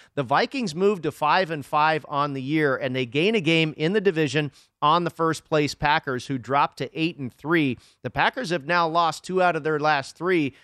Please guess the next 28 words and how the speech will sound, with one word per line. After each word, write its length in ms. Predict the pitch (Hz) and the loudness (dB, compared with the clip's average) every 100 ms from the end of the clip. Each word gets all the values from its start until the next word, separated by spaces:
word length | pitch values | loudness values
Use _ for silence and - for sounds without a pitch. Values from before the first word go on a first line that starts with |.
| _ | _
The 80 | - | -6
Vikings 460 | 120 170 233 214 143 | 0 0 0 -4 -2
have 160 | 160 | -4
won 300 | 127 185 185 | 0 0 0
two 240 | 160 190 190 | 0 0 0
in 60 | |
a 60 | 160 | 0
row, 440 | 139 180 170 143 - - _ | 2 4 4 2 -2 -14 _
and, 300 | 151 151 147 | -2 0 2
uh, 160 | 147 143 | 2 4
they 160 | 170 | 2
look 200 | 269 349 | 2 0
like 200 | 262 240 | 0 0
a 40 | 202 | -4
team 260 | 233 240 | -4 -2
that's 140 | 226 - | -2 0
pretty 220 | 233 226 | -2 0
hot 300 | 170 226 - | 0 0 0
right 200 | 202 160 | -2 0
now, 180 | 170 170 | 0 0
coming 340 | - 180 190 | 0 -2 0
off 200 | 185 180 | -2 -2
of 80 | 147 | -6
a 40 | |
win 320 | 170 180 196 190 | -4 -2 -2 -2
over 260 | 180 180 190 | -2 0 2
Los 260 | 185 185 | 2 2
Angeles 560 | 190 202 262 160 170 - | -2 -4 -4 0 0 0